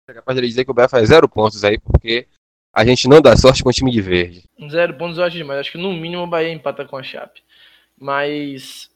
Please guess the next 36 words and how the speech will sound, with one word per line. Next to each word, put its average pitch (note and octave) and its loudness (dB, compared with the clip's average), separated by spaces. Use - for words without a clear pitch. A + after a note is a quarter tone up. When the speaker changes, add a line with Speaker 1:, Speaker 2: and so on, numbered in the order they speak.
Speaker 2:
acho C3+ -12
que - -16
no D#3 -14
cenário D#3 -8
legal D3 -2
o - -10
Bahia D3+ -2
vence C#3+ -10
a C#3+ -4
Chape C3+ -6
aí, C3+ -12
consegue G#3+ -6
até, G3+ -8
pode G#3 -10
conseguir G3 -12
um - -8
empate D#3 -6
com D3+ -16
o C#3 -20
Palmeiras. B2+ -10
O - -20
Flamengo A3+ -2
é - -2
uma - -2
derrota G#3+ -2
certa, C#3+ -6
né? C3+ -8
Mas, G3 -2
porém, E3+ 0
todavia, D#3 -4
a F3+ -4
gente F3 -12
tá F#3 -4
falando D#3+ -10
de D#3 -18
futebol D#3 -6